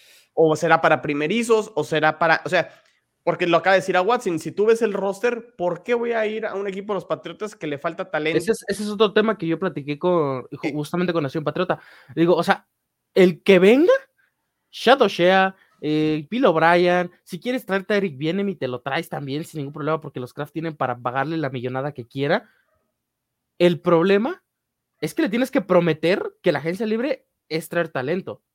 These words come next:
Speaker 2: O sea, el pick catorce sí o sí va a ser un receiver. O vas a subir por un wide receiver top. O le tienes que prometer que sí vas a reforzar al equipo. Porque de
Speaker 1: Defensive
Speaker 2: otra forma
Speaker 1: tackle from Auburn.
Speaker 2: Auburn. <laughs> Algo así, o sea, yo también, yo también lo entendía así, o sea,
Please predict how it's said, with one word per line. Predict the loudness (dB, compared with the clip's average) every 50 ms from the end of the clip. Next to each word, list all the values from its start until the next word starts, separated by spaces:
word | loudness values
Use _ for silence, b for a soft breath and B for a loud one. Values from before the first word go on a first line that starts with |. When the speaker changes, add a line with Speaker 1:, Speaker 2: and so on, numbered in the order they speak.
| _ _
Speaker 2:
O | -14 -12 -12
sea, | -12 -6
el | -4 -4 -4 -4
pick | -6 -10 -6 -6
catorce | -6 -4 -2 -4 -4 -4 -4 -6 -6 -8 -12
sí | -16 -14 -10 -2 4 4 4
o | 4
sí | 4 -2 -4 -2
va | -2
a | -4
ser | -4 -4 -6 -4
un | -6 -6 -8
receiver. | -10 -10 -10 -8 -8 -6 -8 -8 -12 _ _ _ _ _ _ _
O | -2 0 2
vas | 2 0 0 -4
a |
subir | -6 -6 -4 -4 -4 -2
por | -2 -2 0 0
un | -2 -4 -2
wide | -2 -2 -2
receiver | -2 -6 -8 -6 -6 -6 -6
top. | -4 -2 -2 -2 -2 -4 b b b b b b
O | -2 -2
le | -2 -2
tienes | -2 -2 -2 -2 -2
que | -2 -4
prometer | -4 0 2 4 4 4 4 2 0 0 0 0 0 0 -4 _
que | -8 -10
sí | -8 -6 -4 -2
vas | -2 -2 0 -2
a | -2
reforzar | -2 -2 -6 -8 -10 -6 -4 -4 -4
al | -4 -6
equipo. | -8 -10 -10 -10 -10 -12
Porque | -12 -10 -8 -6
de | -6 -2
Speaker 1:
Defensive | 0 2 2 4 4 2 0 0
Speaker 2:
otra |
forma | 0 2 2 2
Speaker 1:
tackle | 2 2 0 0 0 0 -2 -6 -8 -14 -20 _
from | -6 -4 -4 -4 -4 -2
Auburn. | -2 -2 0 0 -4 -6 -10 -14 -18 -20 _ _ _ _ _ _ _ _ _ -6
Speaker 2:
Auburn. | -6 -6 -6 -8 -12 -14 _ _
<laughs> | -20 -20 -18 -18 -20 -20 _ -20 -20 -20 -20 -20 -20 _ _
Algo | 0 0 2 2 0
así, | 0 2 0
o | 0
sea, | 0 -2 -4
yo | -4 -4 0
también, | 0 2 2 2 0 0 -4
yo | -4 -4
también | -2 -2 -2 -2 -2
lo | -4
entendía | -4 -4 -6 -4 -2 -2 -2
así, | -4 -4 -6 -8
o | -8 -6
sea, | -6 -8 -10